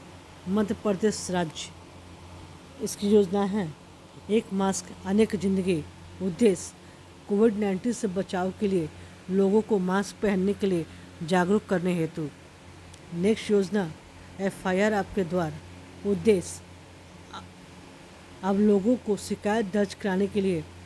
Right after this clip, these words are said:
पुलिस स्टेशन जाने की आवश्यकता नहीं होगी। Next योजना जीवन अमृत योजना, उद्देश्य इसके तहत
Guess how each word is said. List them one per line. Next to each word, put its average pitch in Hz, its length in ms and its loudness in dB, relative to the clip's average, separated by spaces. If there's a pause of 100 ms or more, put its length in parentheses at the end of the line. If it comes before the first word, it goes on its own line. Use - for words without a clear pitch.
(340)
पुलिस 214 320 2
स्टेशन 208 400 0
जाने 185 220 2
की 190 100 0
आवश्यकता 190 380 -2
नहीं 180 340 0
होगी। 156 280 -2 (920)
Next 208 260 2
योजना 202 400 2 (560)
जीवन 220 280 4 (100)
अमृत 202 300 0
योजना, 170 420 -2 (520)
उद्देश्य 196 720 0
इसके 233 220 -2
तहत 175 380 -2